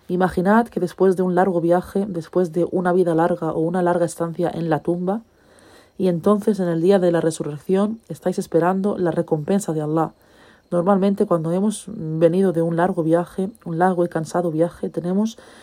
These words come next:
la esperanza de volver a un lugar cómodo y estar, est-, estás ansioso por llegar a ese lugar, estás ansioso por llegar a tu morada, a tu casa. Imagina que ese lugar,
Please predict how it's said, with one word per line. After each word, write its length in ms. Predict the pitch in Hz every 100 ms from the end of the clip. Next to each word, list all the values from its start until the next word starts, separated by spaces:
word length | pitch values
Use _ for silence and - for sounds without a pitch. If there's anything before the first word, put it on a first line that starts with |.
| - - -
la 140 | 180
esperanza 540 | 180 - 175 190 202 202
de 100 | 175
volver 540 | 156 156 147 202 220 -
a 100 | 160
un 160 | 170
lugar 320 | 185 175 180
cómodo 480 | - 180 185 185 190
y 180 | - 170
estar, 380 | 156 - 190 226
est-, 280 | 175 151 -
estás 320 | 185 - 247 -
ansioso 580 | 165 - 190 220 -
por 180 | 156 165
llegar 360 | 151 156 190 -
a 120 | 165
ese 180 | 165 170
lugar, 380 | 151 165 180 165 _ - _ _
estás 200 | _ 196
ansioso 380 | 202 170 214 208
por 140 | 165
llegar 340 | 156 170 185 190 -
a 120 | - 170
tu 160 | 175
morada, 480 | 151 156 196 165 170 -
a 100 | 165
tu 120 | 160
casa. 380 | 190 190 160 156 _ - - -
Imagina 520 | 165 165 - 214 208
que 160 | 196 175
ese 180 | 175 185
lugar, 380 | 165 160 170